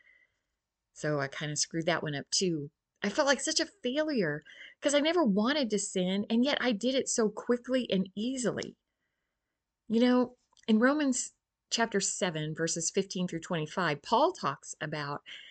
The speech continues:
how he felt that way too. He was kind of perplexed because it seemed no matter how much he wanted to do the right thing, he ended up doing the opposite.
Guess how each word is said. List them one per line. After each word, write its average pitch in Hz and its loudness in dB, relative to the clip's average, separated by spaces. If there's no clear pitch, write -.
how 175 4
he 277 -4
felt 165 -2
that 147 -2
way 147 -2
too. 196 -2
He 339 6
was 415 10
kind 240 4
of 190 2
perplexed 220 -2
because 190 2
it 254 -2
seemed 285 2
no 262 4
matter 240 2
how 233 -2
much 240 0
he 220 -2
wanted 214 0
to 175 -6
do 202 2
the 254 -2
right 160 -2
thing, 165 0
he 214 2
ended 220 2
up 214 0
doing 226 2
the - 0
opposite. - -2